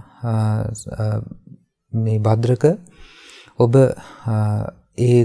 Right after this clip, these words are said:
ඔබේ දරුවා ලැබෙන්න කලින් ඒ දරුවා සම්බන්ධයෙන් ඔබට ප්‍රිය බවක් තිබුණද?"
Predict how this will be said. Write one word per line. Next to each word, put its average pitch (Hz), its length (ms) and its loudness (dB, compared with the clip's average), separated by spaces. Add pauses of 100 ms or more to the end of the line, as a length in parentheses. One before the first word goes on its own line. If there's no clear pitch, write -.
(240)
ඔබේ 117 260 4
දරුවා 120 420 6
ලැබෙන්න 117 340 2
කලින් 117 480 0
ඒ - 140 0
දරුවා 127 280 4
සම්බන්ධයෙන් 143 600 0
ඔබට 135 280 0 (560)
ප්‍රිය 131 160 6
බවක් 117 320 2
තිබුණද?" 104 400 -2